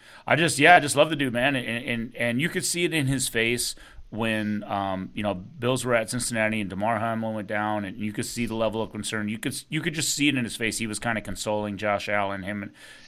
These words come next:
and, uh, you could see, dude, the guy's a genuine dude, man. Um,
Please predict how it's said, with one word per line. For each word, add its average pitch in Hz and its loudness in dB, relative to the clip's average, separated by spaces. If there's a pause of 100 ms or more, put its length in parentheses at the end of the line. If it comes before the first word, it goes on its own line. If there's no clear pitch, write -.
and, 101 0
uh, 98 0
you 180 -2
could 180 0
see, 143 2
dude, 110 -2
the 120 0
guy's 139 0
a 101 -6
genuine 104 -2
dude, 98 -6
man. 98 -6
Um, 85 -4